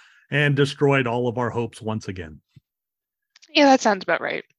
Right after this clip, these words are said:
Speaker 1: Yeah, it, it felt pretty normal, yeah.
Speaker 2: <laughs>
Speaker 1: And of course, then we find out a day afterwards that the head coach is leaving to go to Wisconsin so he can coach against those Buckeyes every year.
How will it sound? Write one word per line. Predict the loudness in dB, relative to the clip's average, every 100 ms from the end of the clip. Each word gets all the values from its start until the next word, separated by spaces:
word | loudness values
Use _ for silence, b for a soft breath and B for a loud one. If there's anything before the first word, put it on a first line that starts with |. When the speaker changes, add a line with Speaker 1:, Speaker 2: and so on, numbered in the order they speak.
| _
Speaker 1:
Yeah, | -6 -4 -2
it, | -2
it | -2
felt | 0 0 2
pretty | -2
normal, | 0 -4 -6 -8 -8
yeah. | -8 -10 _ _
Speaker 2:
<laughs> | 0 0 0 -2 -2 -2 -4 -4 -6 -8 -14 -14 _ _ _ _ _ _ _ _ _ _ _
Speaker 1:
And | 0 2
of | 0 0
course, | 2 2 2
then | 0 0
we | -2
find | -2 -4 -2
out | -2
a | -2
day | 0 0
afterwards | 0 -2 -4 -6 -6 -6
that | -8 -6
the | -2
head | -2 -2
coach | -2 -2 -2
is | -6
leaving | -2 -2 -2 -2
to |
go | -2 -2
to |
Wisconsin | 0 -2 -4 -6 -4 -6 -12 -16
so | -12 -10
he | -8
can | -8 -6
coach | -2 0
against | 0 0 0
those | -2
Buckeyes | -2 -4 -4 -4 -6 -6
every | -6 -6 -8
year. | -8 -12